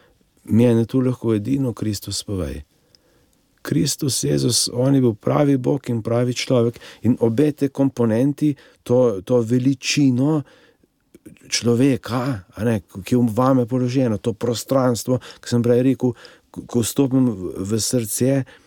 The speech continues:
v svojo dušo, v, v, v ta odnos z Gospodom, ki vidim to prostranstvo, koliko je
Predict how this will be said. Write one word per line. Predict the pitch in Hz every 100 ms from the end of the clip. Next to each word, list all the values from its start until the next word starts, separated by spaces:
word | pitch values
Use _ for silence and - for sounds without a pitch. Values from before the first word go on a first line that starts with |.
| _ _
v | - - 107
svojo | 101 131 120
dušo, | 113 143 123 127
v, | 123 127
v, | 113 120 113
v | 104
ta | 113 117
odnos | 117 113 120
z | 113
Gospodom, | - 110 - 123 123 - -
ki | -
vidim | 120 120
to | 123
prostranstvo, | 110 113 - 127 117 -
koliko | 110 127
je | -